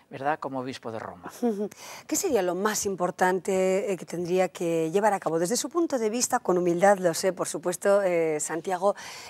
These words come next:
Speaker 2: este nuevo papa? Estamos hablando de una posible, no sé si cabe, modernización de, de la Iglesia, evangelización de, de Europa. Eh, va a haber, no sé, mm, quizá flexibilidad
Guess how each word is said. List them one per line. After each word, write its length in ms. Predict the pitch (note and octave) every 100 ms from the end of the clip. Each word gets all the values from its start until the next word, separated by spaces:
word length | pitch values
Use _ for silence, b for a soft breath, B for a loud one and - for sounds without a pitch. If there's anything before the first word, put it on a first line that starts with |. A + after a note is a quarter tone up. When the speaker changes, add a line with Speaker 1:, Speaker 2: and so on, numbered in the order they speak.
| B
Speaker 2:
este 280 | G#3 - E3+
nuevo 580 | E3+ D#3 D#3 D3 D3 D3
papa? 300 | D3+ D3 D#3+
Estamos 300 | - C4 B3+
hablando 240 | B3 A#3+
de 80 | A3
una 140 | G#3+
posible, 720 | G#3 G3 G3+ - A3+ G#3+ G#3+ B B B - _ _ _ _
no 120 | C4 C4+
sé 140 | G3+
si 180 | - F#3+
cabe, 380 | - F#3 E3+ D#3+ B3
modernización 1200 | G#3+ G#3 G3 G3 F#3+ - F#3+ - A#3 A3 F#3
de, 180 | E3 E3
de 120 | D#3 D#3+
la 100 | D3+
Iglesia, 480 | D#3+ F#3 - G3+ -
evangelización 1040 | C4 A#3 G#3+ - F#3 F3 F#3 - A#3 G3 - B B B
de, 520 | F#3 F#3 E3+ D#3+ D#3 -
de 380 | F#3 E3 D#3+
Europa. 640 | D#3 D#3+ F3 F#3+ - G3 G3 B B B
Eh, 180 | G#3 G3+
va 80 | A3
a 20 |
haber, 220 | C#4 D4 C4+
no 140 | B3
sé, 240 | - F3+ -
mm, 640 | G#3+ G3 F#3 F3+ F3+ F3 - - - - - -
quizá 480 | - A#3 B3+ C4 C4 -
flexibilidad 760 | - B3 B3 - A#3+ A#3 D4+